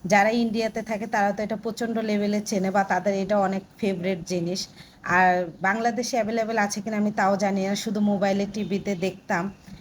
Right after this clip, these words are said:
যে ধোচা অনেক পছন্দ মানুষের, আহ, খাইতে অনেক টেস্টি। আমি নামটাও ভালোভাবে বলতে পারছি কিনা আমি জানি না। তো যাই হোক, আহ, না পারলেও টেনে টুনে বলার চেষ্টা করেছি।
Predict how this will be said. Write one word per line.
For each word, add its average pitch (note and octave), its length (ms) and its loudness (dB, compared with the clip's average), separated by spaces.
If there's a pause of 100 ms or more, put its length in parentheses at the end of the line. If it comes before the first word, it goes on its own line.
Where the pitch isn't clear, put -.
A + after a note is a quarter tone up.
(160)
যে F#3+ 140 4
ধোচা G#3+ 420 0
অনেক G3+ 300 2
পছন্দ G3 440 0
মানুষের, F#3 600 -2 (300)
আহ, F3+ 180 0
খাইতে G3+ 280 2
অনেক G3+ 300 0
টেস্টি। G3+ 320 -2
আমি G#3+ 140 2
নামটাও G#3+ 420 2
ভালোভাবে G#3 400 2
বলতে G3+ 300 -4
পারছি G3+ 360 -2
কিনা G3+ 200 -2
আমি F#3+ 120 -2
জানি F3 320 0
না। F3 220 -2 (400)
তো G#3+ 80 0
যাই G#3 400 4
হোক, G#3 240 0
আহ, E3 480 -2 (200)
না G#3+ 260 2
পারলেও A3 320 0
টেনে G#3 320 0
টুনে G#3 240 -2
বলার G3 320 0
চেষ্টা G#3 340 -4
করেছি। G3 580 -4